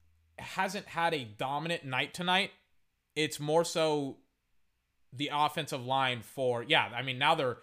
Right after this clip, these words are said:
now they're double teaming Chase Young with two tight ends, and then somehow on the back end, wow, this is such a bad game. Oh my God. It, I mean, it wa-, it was an interesting game, and then it goes from interesting to just really, really bad in a hurry.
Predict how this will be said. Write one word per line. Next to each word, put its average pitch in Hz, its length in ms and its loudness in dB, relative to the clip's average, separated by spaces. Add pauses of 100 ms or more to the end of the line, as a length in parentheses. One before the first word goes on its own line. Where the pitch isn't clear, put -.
(300)
now 170 180 6
they're 220 160 6
double 180 400 4
teaming 180 420 -2
Chase 165 300 0
Young 156 240 0
with 143 300 -4 (640)
two 196 160 -4
tight 160 320 4
ends, 139 420 0
and 151 120 -4
then 143 120 -4
somehow 175 540 2
on 139 140 -2
the 131 60 -4
back 147 380 4
end, 127 340 -6 (680)
wow, 131 180 -4
this 113 160 -10
is 117 100 -16
such - 200 -16
a 107 40 -18
bad 113 260 -10
game. 113 260 -8 (240)
Oh 127 120 -8
my 117 160 -6
God. 117 280 -4
It, 170 160 -6
I 190 80 0
mean, 208 160 0
it 208 100 -2
wa-, 254 200 4
it 240 80 -2
was 294 160 -2
an 233 80 -2
interesting 226 500 -6
game, 233 380 -2 (840)
and 156 200 -2
then 214 140 0
it 240 140 -6
goes 175 380 0
from 151 320 -6
interesting 196 540 -8
to 185 100 -10
just 131 320 -8 (180)
really, 202 280 -4
really 190 220 -4
bad 139 340 0
in 127 100 -6
a 101 160 -10
hurry. 117 420 -12